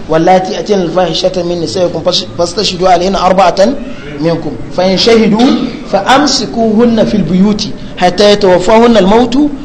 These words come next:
aw yaj'al Allahu lahunna sabila." Bayan an kama ta da dalilai, hukunce-hukunce sun tabbata ta yi zina,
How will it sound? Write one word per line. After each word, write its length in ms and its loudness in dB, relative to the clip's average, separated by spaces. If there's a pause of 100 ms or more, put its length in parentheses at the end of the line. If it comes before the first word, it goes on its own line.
(140)
aw 100 4
yaj'al 360 4
Allahu 280 2
lahunna 320 0
sabila." 400 -10 (280)
Bayan 340 6
an 40 -2
kama 260 4
ta 100 2
da 140 2
dalilai, 520 2 (240)
hukunce-hukunce 760 2
sun 200 0
tabbata 400 0
ta 140 2
yi 100 4
zina, 400 0